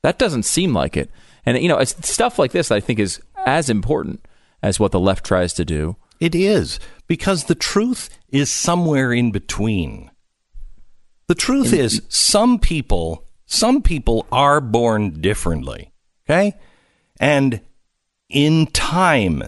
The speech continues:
Speaker 2: they might want to live another life.
Speaker 1: Mm-hmm.
Speaker 2: Is it, is it healthy to say, "You're a man when you're really a woman"? I don't think so. But I'll have compassion on people like, again, like Caitlyn Jenner.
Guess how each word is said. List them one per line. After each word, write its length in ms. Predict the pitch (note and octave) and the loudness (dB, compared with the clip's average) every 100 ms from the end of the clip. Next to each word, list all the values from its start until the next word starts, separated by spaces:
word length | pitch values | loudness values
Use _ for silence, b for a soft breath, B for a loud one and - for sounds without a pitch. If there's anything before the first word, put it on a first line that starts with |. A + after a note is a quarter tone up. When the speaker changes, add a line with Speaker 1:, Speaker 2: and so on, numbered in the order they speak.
| - | -8
Speaker 2:
they 320 | F2 G#2+ B2 | -2 0 2
might 400 | A#2+ G2+ A#2 A2+ | 2 0 -2 -2
want 280 | G2 G#2 G2 | -2 -2 -2
to 60 | |
live 480 | G2+ G#2 G#2 G#2 F#2 - | -4 -2 0 0 -4 -4
another 420 | G#2+ G2 F#2+ G2 | -2 -2 -2 -2
life. 420 | G2+ A#2+ A2 D2 | 0 0 -2 -6
Speaker 1:
Mm-hmm. 140 | - G2 | -4 -2
Speaker 2:
Is 200 | A#2+ A2 | 0 0
it, 260 | G#2 - - _ _ _ _ _ | -4 -6 -14 _ _ _ _ _
is 200 | B2 B2+ | -2 0
it 120 | B2 G#2 | 0 -2
healthy 560 | G#2 D#3+ - G3 G3+ | -2 -2 0 -2 -2
to 380 | - D3 A#2 G#2 | -2 -2 0 -2
say, 640 | - A#2 A#2 A2+ A2 G2+ - b b _ F#2 | -2 0 0 0 0 -4 -8 b b _ -6
"You're 280 | G2+ A2 | -2 0
a 60 | A2 | 2
man 640 | G#2+ G#2 G#2+ G#2 G2+ G2 - _ _ - | 0 0 -2 -2 -2 -4 -8 _ _ -8
when 300 | G#2 A2+ A2+ | -2 2 2
you're 200 | G#2 G2+ | 0 -2
really 460 | G2 G#2+ A2+ A#2 | -2 -2 0 0
a 80 | G#2 | 0
woman"? 460 | F#2 A#2 E3+ G#3 - - | 0 0 0 0 -4 -8
I 160 | E3 | -8
don't 260 | E3+ F#3 D#3 | -2 -2 -2
think 300 | - D#4 - | 0 0 0
so. 400 | - D#2+ C2 - _ _ _ _ _ _ | -2 -4 -6 -14 _ _ _ _ _ _
But 100 | C3+ | -2
I'll 200 | F3+ G3+ | 0 0
have 420 | F#3 G#3 F3 - | -2 -4 -6 -12
compassion 800 | - C#3 B2 - G#3 D4+ - D3 | -6 -2 2 2 0 -4 -2 0
on 180 | A2+ G2+ | 0 -2
people 320 | A#2+ A2 C3 | -4 -2 -4
like, 380 | - B2+ D3+ - | 0 0 0 -2
again, 680 | - C3 G2 C#3+ A2 C#2 A1+ - | -2 -2 2 2 2 -2 -6 0
like 200 | A2+ A2+ | 2 2
Caitlyn 420 | - D3 D3+ D#3 C#3 | 0 -2 0 0 0
Jenner. 420 | C#3+ D3 A2+ | 0 -2 -4